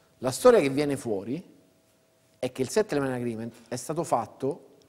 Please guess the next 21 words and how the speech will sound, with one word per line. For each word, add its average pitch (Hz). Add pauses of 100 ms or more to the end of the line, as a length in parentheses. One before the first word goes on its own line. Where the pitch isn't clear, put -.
(600)
cioè 107
i 98
Friedkin 135
dicono 127
all'amministratore 120
delegato 117
dell'epoca, 90
il 92
dottor 107
Berardi, 101
"Fai 175
il 165
settlement 135
agreement", 110 (220)
e 175
pare 170
che 139
non 156
ci 180
sia 185
stato 127